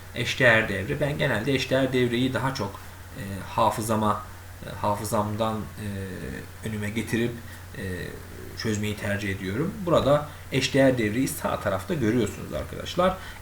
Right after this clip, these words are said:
E A üssünü burada tabii elde ediyoruz. Daha sonra E A'yı elde edebiliriz. Veya isterseniz direkt bir sonraki slayttaki devreyi kullanarak çözüme gitmemiz mümkün. Ama E A üssünü ben,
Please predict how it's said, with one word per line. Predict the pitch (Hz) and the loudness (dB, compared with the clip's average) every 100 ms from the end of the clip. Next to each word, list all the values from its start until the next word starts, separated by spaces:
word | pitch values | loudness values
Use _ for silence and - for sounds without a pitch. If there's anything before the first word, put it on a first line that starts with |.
| - | 4
E | 120 127 | 6 8
A | 165 208 - | 8 6 4
üssünü | - - 185 190 | 0 6 6 8
burada | 117 101 | 6 4
tabii | - 95 | 0 -2
elde | - 95 80 85 | -2 -2 -4 -4
ediyoruz. | 92 110 160 147 | -2 -2 2 6
Daha | 156 | 6
sonra | 151 120 139 - | 6 4 4 4
E | 123 120 110 | 6 4 6
A'yı | 107 107 170 - - - - - | 4 6 4 0 -8 -10 -6 0
elde | 113 107 156 | 2 4 4
edebiliriz. | 151 156 135 110 151 - | 8 8 8 8 4 6
Veya | 180 160 | 10 10
isterseniz | 170 - 160 - 165 160 180 | 8 4 4 4 2 2 4
direkt | 170 165 - - - - | 4 2 -4 -12 -4 0
bir | |
sonraki | 240 160 131 135 | 6 10 10 6
slayttaki | - 127 123 120 113 143 | 2 4 4 4 -2 4
devreyi | 131 120 117 110 | 4 6 2 0
kullanarak | - 127 104 160 190 - - - | 0 2 6 6 4 -2 -12 -4
çözüme | - 156 127 | 2 4 4
gitmemiz | 107 104 104 123 214 - - - | 2 0 0 2 2 -2 -10 0
mümkün. | 190 147 - | 2 4 4
Ama | 190 170 165 | 6 6 4
E | 147 151 | 4 4
A | 202 240 | 4 2
üssünü | - - 135 143 | 2 0 4 8
ben, | 151 165 | 10 8